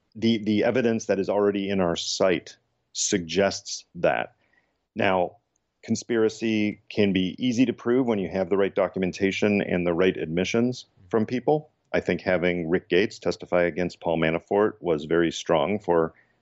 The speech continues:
conspiring to avoid tax and, and other issues. I don't know what they have yet here. I, I don't know what case they've built up to show that, whether it's the Trump Tower meeting or other aspects.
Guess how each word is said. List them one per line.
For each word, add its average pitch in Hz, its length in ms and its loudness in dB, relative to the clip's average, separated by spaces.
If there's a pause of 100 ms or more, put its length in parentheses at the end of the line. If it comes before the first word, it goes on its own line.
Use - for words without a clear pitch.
(140)
conspiring 85 560 0
to 85 180 0
avoid 80 500 0
tax - 480 -4
and, 80 340 0
and 87 160 -2
other 87 180 0
issues. 82 460 -2 (880)
I 120 80 0
don't 131 180 2
know 127 120 2
what 123 200 0
they 117 140 0
have 131 240 -2
yet 82 220 0
here. 78 360 -2
I, 98 160 0
I 90 140 0
don't 104 160 0
know 101 100 0
what 104 260 0
case 101 300 -4
they've 92 240 0
built 90 260 0
up 107 240 0
to 90 120 -4
show 104 300 0
that, 82 260 0
whether 87 240 0
it's 85 160 -2
the 85 80 0
Trump 90 240 -2
Tower 87 320 2
meeting 85 380 0
or 80 120 -2
other 98 220 2
aspects. 80 640 -2